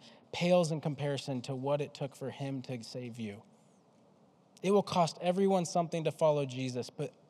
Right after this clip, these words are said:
whatever it cost us pales in comparison to what it cost him to save us.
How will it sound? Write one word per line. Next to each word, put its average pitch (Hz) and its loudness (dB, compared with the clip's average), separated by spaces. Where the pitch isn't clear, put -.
whatever 196 0
it 170 0
cost 156 0
us 127 -6
pales 190 2
in 160 0
comparison 139 -2
to 127 -2
what 131 0
it 123 -4
cost 127 -4
him 131 -4
to 117 -12
save 113 -6
us. - -14